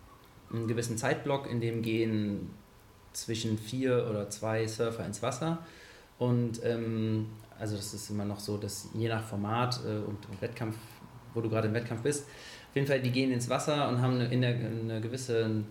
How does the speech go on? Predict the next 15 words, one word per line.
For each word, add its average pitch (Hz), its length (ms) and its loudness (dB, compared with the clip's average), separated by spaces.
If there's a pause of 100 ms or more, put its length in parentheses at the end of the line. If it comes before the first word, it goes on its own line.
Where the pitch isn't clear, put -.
(140)
Zeitraum 120 560 0
Zeit, 123 420 2 (440)
ähm, 104 320 -2
Wellen 139 260 4
zu 139 100 -4
surfen. 131 360 0
Da 113 80 0
gibt's 110 180 -4
auch 107 140 -6
nochmal 107 340 -4
bestimmte 113 400 -4
Regeln 127 380 2
untereinander, 113 500 0
also 98 160 -4
Vorfahrtsregeln. 117 840 -2